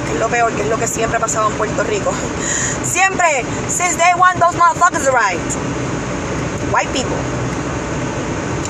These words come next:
I don't care si te sientes ofendido. Si te sientes ofendido porque digo white people, mírate por dentro y chequea. Um,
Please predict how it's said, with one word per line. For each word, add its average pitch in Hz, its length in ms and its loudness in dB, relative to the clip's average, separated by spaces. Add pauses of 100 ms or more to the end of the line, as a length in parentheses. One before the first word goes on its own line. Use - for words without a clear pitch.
(140)
I 202 60 2
don't 220 140 0
care 214 260 2
si 202 100 -4
te 185 80 -2
sientes 208 300 -2
ofendido. 226 420 0 (580)
Si - 60 -4
te - 60 -2
sientes 190 260 -2
ofendido 226 380 0
porque 226 200 0
digo 220 140 2
white 226 140 0
people, 233 240 0 (440)
mírate 196 260 2
por 196 120 2
dentro 175 240 -2
y 160 40 -2
chequea. - 300 -2 (2250)
Um, 202 1160 2